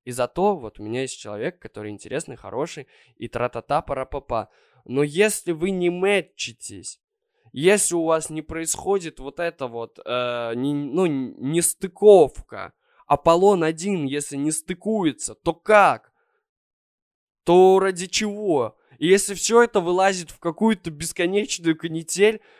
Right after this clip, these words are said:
из ссор, разборок, выяснения отношений, блядь, и, и как? И, и зачем? Ну вот просто скажите мне, зачем? Чтобы не чувствовать себя одному, лучше чувствовать себя хуёво и непонятно,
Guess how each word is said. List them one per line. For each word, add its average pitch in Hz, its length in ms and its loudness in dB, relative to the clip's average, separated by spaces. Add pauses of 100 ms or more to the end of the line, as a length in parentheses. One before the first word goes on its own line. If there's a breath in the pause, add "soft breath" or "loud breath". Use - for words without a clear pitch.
(280 soft breath)
из 180 340 0
ссор, 190 840 6
разборок, 165 880 2
выяснения 196 540 -4
отношений, 180 880 -2
блядь, 160 360 -8 (1000 soft breath)
и, 185 200 -6 (440)
и 185 100 -12
как? - 600 -2 (160)
И, 190 140 -6
и 202 280 -10
зачем? 202 720 -2
Ну 214 200 6
вот 185 220 -2
просто 269 420 -2
скажите 226 320 -12
мне, 156 120 -4
зачем? 160 420 -10
Чтобы 151 260 -12
не 185 100 -4
чувствовать 202 460 -12
себя 185 440 -6 (220 soft breath)
одному, 160 520 -2
лучше 190 380 -6
чувствовать 190 500 -6
себя 175 280 -4
хуёво 170 840 2 (320 soft breath)
и 165 100 -6
непонятно, 175 840 0